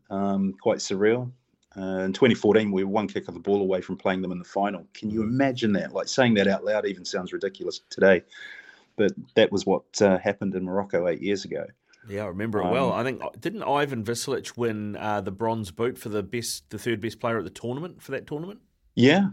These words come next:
Speaker 1: yeah. I mean, there's that famous photo now. It's, it's, uh, perhaps iconic within our football community of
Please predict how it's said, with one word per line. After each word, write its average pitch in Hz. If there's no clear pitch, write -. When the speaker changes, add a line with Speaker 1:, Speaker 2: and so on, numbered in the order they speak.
Speaker 1:
yeah. 127
I 117
mean, 123
there's 117
that 120
famous 123
photo 139
now. 101
It's, -
it's, -
uh, 101
perhaps 110
iconic 110
within 101
our 95
football 127
community 95
of 95